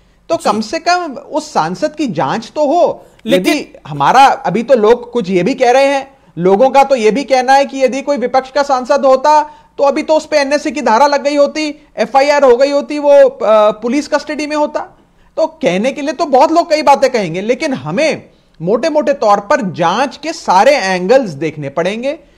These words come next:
Speaker 1: उस, उस member of parliament की भी जांच हो, उसका क्या बयान है वो भी सामने रखा जाए और उचित कार्रवाई करी जाए। और किसी भी एंगल को आप खारिज ना करिए,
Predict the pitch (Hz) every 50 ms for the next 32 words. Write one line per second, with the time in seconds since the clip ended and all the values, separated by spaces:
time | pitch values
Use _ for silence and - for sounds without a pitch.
0 | _ _ _ _ - 226 214 170 175 170 170 - 214 233 254 - - - - 175
1 | 175 180 196 220 247 254 240 - 185 160 160 180 196 226 226 226 262 254 262 254
2 | 175 202 196 202 220 220 214 277 262 240 233 - 226 226 226 240 220 208 175 175
3 | 180 180 202 220 240 233 214 202 254 254 - 233 196 196 226 226 214 208 - -
4 | 208 208 285 302 294 269 226 - 294 - - 277 214 208 233 269 294 247 254 214
5 | 185 165 139 123 92 82 _ _ _ _ _ - 240 285 277 277 - 311 320 -
6 | 339 339 339 320 285 262 254 262 277 277 269 202 233 180 123 - - - _ _
7 | _ _ _ - 185 214 254 269 - - - - 180 214 285 294 254 247 269 285
8 | 294 285 240 208 170 127 - -